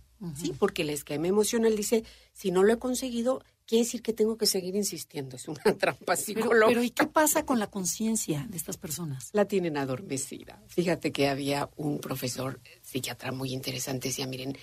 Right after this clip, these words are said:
Speaker 2: sí, sí es verdad, ¿eh? que hay, que hay gente que está tan mal, tan mal, tan mal, que en serio no, no ubican nada". Pero hay otras personitas, y son muchas, que no es que no tuvieran capacidad de ver que una cosa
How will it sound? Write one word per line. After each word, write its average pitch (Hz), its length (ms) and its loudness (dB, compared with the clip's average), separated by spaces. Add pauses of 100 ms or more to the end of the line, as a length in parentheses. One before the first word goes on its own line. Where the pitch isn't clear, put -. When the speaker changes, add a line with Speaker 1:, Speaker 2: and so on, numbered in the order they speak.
(220)
Speaker 2:
sí, - 200 -4
sí - 160 -4
es 294 100 -2
verdad, 127 300 -2
¿eh? 180 120 -4
que 185 120 -6
hay, 185 80 -6 (240)
que 220 80 -2
hay 208 40 0
gente 208 220 2
que - 80 -8
está 147 200 -8
tan 139 180 -2
mal, 160 180 0
tan 135 160 -2
mal, 131 180 -2
tan 131 140 -4
mal, 139 240 -4
que 151 80 -2
en 135 80 2
serio 151 260 0
no, 135 300 -2 (100)
no 143 100 4
ubican 135 640 -2
nada". - 240 -18 (280)
Pero 202 400 4
hay 247 180 0
otras 311 200 -2
personitas, 170 560 0
y 139 40 -10
son 190 220 2
muchas, 185 480 -4 (220)
que 185 300 4
no 220 280 4
es 247 180 6
que 254 120 0
no 208 140 6
tuvieran 202 400 4
capacidad 170 720 -6
de 170 260 0
ver 196 280 4
que 175 200 0
una 190 260 6
cosa 196 440 -4